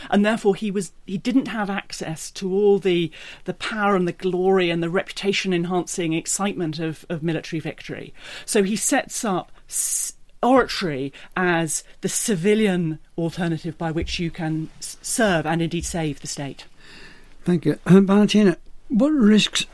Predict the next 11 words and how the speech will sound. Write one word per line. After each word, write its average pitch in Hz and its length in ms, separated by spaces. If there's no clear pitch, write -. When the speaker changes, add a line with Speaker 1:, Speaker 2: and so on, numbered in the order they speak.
Speaker 2:
<clears throat> 214 220
what 214 200
risk 202 400
was, 139 300
uh, 127 100
Cicero 147 400
facing 131 440
in 120 100
forty-three 123 540
B 117 260
C? 131 340